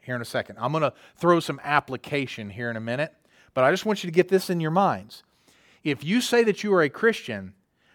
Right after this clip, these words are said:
but you hate or despise your brother and sister in Christ,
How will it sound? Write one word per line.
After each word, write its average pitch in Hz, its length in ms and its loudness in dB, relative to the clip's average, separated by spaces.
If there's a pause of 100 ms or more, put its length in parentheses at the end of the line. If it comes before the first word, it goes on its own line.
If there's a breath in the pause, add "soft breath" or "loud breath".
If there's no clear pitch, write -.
but - 240 -2
you 214 260 -2 (220)
hate 151 520 2
or 151 140 2
despise 131 920 4 (200)
your 170 180 4
brother 180 340 4
and 147 120 -6
sister 165 340 -4
in 156 260 -4
Christ, 156 800 6